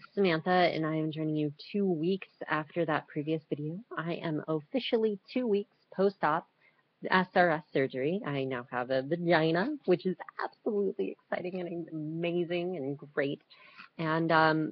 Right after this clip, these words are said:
I'm doing a lot better than that previous video. I really am. And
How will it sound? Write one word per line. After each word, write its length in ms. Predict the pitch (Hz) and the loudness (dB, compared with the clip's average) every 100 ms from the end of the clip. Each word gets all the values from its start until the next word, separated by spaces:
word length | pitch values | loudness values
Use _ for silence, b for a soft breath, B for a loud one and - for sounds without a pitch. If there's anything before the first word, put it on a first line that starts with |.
| - | -2
I'm 160 | 185 196 | 0 4
doing 320 | 226 247 214 | 6 6 4
a 80 | 170 | 4
lot 480 | 160 147 143 143 - | 6 8 8 6 4
better 360 | 135 123 123 120 | 2 4 2 0
than 160 | 131 | -4
that 160 | 127 - | -4 -6
previous 320 | 131 120 - - | -10 -8 -8 -10
video. 360 | - - 156 - - | -14 -10 -10 -10 -2
I 100 | 156 | 0
really 400 | 135 143 135 - - | 2 2 2 -4 -10
am. 280 | 156 160 - | -10 -12 -8
And 480 | 147 135 135 131 | -4 -2 -2 -2